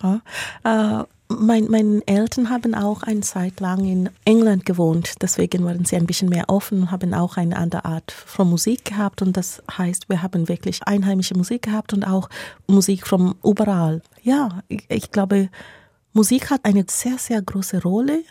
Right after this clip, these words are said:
bei uns im Haushalt gespielt, aber hat auch, ähm, mein Welt ein bisschen mehr geöffnet, weil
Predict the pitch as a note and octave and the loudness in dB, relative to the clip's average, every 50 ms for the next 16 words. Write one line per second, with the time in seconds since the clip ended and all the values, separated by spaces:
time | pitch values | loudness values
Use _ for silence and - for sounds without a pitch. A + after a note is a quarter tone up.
0 | _ _ _ - A#3+ A#3 - A#3 A#3+ C4 C#4 - C4 A#3+ A3 - A#3 A#3 - - | _ _ _ -4 -4 -2 -2 -2 -2 -2 -2 -2 -4 -4 -2 -2 -4 -4 -4 -4
1 | - A#3 A#3 - - A#3+ - - - B3 B3+ D4 D4+ - - - - - - - | -4 -4 -4 -4 -6 -8 -10 -4 -2 -2 0 0 -2 -4 -10 -16 -16 -16 -16 -18
2 | - _ - G#3+ G3 G#3 F#3 F#3+ G3+ F#3+ - - F#3 F3+ F#3+ G3 G#3 G3+ - - | -18 _ -4 -2 0 2 2 2 0 -2 -2 -2 0 2 2 2 2 0 -2 -4
3 | - G3+ G3 F#3+ F#3+ F#3+ F#3 F#3 F#3 F#3 F#3 - _ _ _ _ _ G3 G3+ G3+ | -2 0 0 2 2 2 2 0 0 -2 -2 -6 _ _ _ _ _ 0 2 4
4 | G3 F#3 E3 F3 F3+ F#3 G3 G3+ G3+ A3+ G#3 G#3 G#3 G3 - G#3 G3 F#3+ F#3+ F#3 | 4 2 2 2 2 2 0 0 0 2 2 2 2 2 2 2 4 4 4 4
5 | F#3 F#3 F#3 - - F#3+ G#3 - - A#3+ A3+ - - G#3+ G3+ G3 - | 2 0 -2 0 0 0 0 0 -2 -4 -4 -2 0 0 0 0 -2